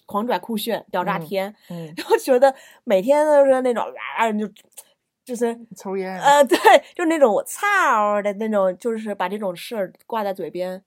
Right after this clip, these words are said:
Speaker 1: 对吧？我
Speaker 2: 嗯。
Speaker 1: 去你妈！就觉得这个人很难，很，很，很不好惹，
Speaker 2: 嗯。
Speaker 1: 很厉害。
Speaker 2: 嗯。
Speaker 1: 所以我就想去装这个逼，<laughs> 但是呢，我现在对于这种痞话就非常，非常，非常抗拒。我听到别人说痞话，
Speaker 2: 嗯。
Speaker 1: 我就觉得这个人真的很少教。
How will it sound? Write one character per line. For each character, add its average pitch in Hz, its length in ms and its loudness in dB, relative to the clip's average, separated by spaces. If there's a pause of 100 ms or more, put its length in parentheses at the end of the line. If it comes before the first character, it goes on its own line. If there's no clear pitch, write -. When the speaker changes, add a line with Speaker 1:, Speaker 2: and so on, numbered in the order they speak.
(120)
Speaker 1:
对 180 140 -10
吧？ 165 200 -10
我 - 140 -18
Speaker 2:
嗯。 170 300 -14
Speaker 1:
去 392 260 -12
你 185 140 -10
妈！ 180 180 -10
就 220 180 -6
觉 196 140 -6
得 208 80 -6
这 226 100 -10
个 208 60 -8
人 190 160 -2
很 190 180 -12
难， 165 240 -12
很， 208 300 -12
很， 190 300 -14
很 - 180 -16
不 220 80 -16
好 190 160 -6
惹， 202 220 -10 (880)
Speaker 2:
嗯。 170 80 -12
Speaker 1:
很 180 140 -10
厉 226 180 -10
害。 - 180 -20 (400)
Speaker 2:
嗯。 165 320 -16 (160)
Speaker 1:
所 226 80 -10
以 247 40 -2
我 240 60 2
就 233 60 -2
想 208 200 -8
去 226 140 -10
装 247 300 -6
这 254 60 -6
个 190 100 -8
逼， 208 380 -14 (140)
<laughs> - 120 -20
但 339 260 -4
是 294 160 -6
呢， 240 220 -4 (400)
我 - 120 -6
现 277 180 -6
在 254 120 0
对 240 200 0
于 214 60 -4
这 220 100 -4
种 202 220 -6
痞 - 280 -16
话 170 220 -10
就 170 140 -10
非 202 420 -8
常， 196 180 -12
非 175 120 -12
常， 170 160 -18
非 165 120 -20
常 165 140 -16
抗 165 320 -16
拒。 - 300 -20
我 165 120 -12
听 165 140 -8
到 233 140 -6
别 175 160 -12
人 175 80 -12
说 185 180 -16
痞 - 220 -20
话， 175 140 -14
Speaker 2:
嗯。 165 80 -10
Speaker 1:
我 160 80 -6
就 175 60 -10
觉 170 120 -14
得 170 60 -12
这 180 80 -14
个 175 80 -12
人 156 140 -14
真 175 120 -16
的 190 80 -14
很 170 400 -16
少 - 300 -14
教。 143 300 -16